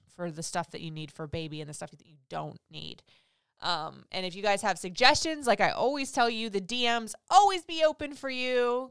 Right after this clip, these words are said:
Questions, concerns, comments, stuff you wanna hear more of, stuff you wanna hear less of. Yeah.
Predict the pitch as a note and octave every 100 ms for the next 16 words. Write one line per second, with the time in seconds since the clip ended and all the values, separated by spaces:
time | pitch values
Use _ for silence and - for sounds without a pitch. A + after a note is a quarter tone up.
0 | _ _ A#3+ - A#3+ A3+ - G3+ F3+ A#3
1 | A3+ A3 G#3 - A3+ A3 A3 G#3 - G3+
2 | F#3 F#3+ F3+ F3 F3 F3+ G#3+ A3+ A3 G#3+
3 | G#3 - F3+ F3 E3+ D#3+ E3 E3 G#3+ B3
4 | - A#3+ A#3 A#3 A3+ - _ _ _ _
5 | _ _ F3+ G#3+